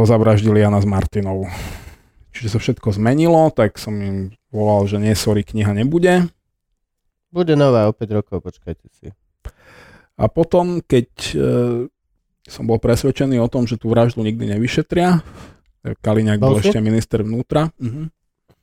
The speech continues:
Speaker 1: tak som zavolal do Ikaru a som sa opýtal, že dobre, že kedy je deadline? Že dva mesiace. Hovorím, „OK, tak ja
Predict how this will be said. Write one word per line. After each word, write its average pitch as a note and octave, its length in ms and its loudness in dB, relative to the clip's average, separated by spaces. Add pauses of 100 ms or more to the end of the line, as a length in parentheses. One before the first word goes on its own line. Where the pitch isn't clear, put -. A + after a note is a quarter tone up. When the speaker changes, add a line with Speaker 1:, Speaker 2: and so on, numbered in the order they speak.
(280)
Speaker 1:
tak A2+ 160 0
som A#2+ 160 -2
zavolal A2+ 340 4
do G#2+ 140 2
Ikaru A2+ 400 0
a G#2 40 -2
som A2 120 -6
sa A2 140 -4
opýtal, G#2+ 300 -4
že G#2+ 120 -4
dobre, A2+ 160 0
že G2+ 100 -2
kedy A2 320 -2
je G#2+ 80 0
deadline? G2+ 540 -4 (680)
Že - 160 -14
dva G#2+ 220 -2
mesiace. G#2 520 -2
Hovorím, G#2+ 320 -12
„OK, G#2+ 260 -4
tak G#2 140 -8
ja G#2 140 -2